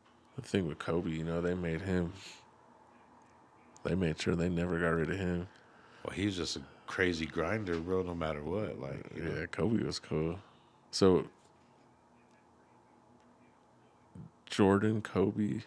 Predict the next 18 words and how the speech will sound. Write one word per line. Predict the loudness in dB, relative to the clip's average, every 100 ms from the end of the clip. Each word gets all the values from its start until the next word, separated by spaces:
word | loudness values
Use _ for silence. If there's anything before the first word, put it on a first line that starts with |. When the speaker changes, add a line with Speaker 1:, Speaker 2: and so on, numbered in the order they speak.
| -10 -4
Speaker 1:
or |
LeBron? | -2 -2 -2 -2 0 0 -4 -6 -12 -16 -20 -20 -20 -20 -20 -20 -20 -20 -20 -20 -20 -20 -20 -20 -20 -20 -20 -20 -20 -20 4
Who | 6
do | 8
you |
think's | 6 2 0
number | -2 -2 -2
one, | -2 -2 -4 -8 -8
in |
Speaker 2:
Oh, | -4
Speaker 1:
your | -2
Speaker 2:
definitely | 0 -2 -4 -6
Speaker 1:
opinion? |
Speaker 2:
Jordan. | -6 -6 -8 -14 -20 -20 -20 -20 -20 -20 -20 -20 -20 -2
Speaker 1:
I | -2
think | -2 -6
so, | -8 -8
too. | -10 -10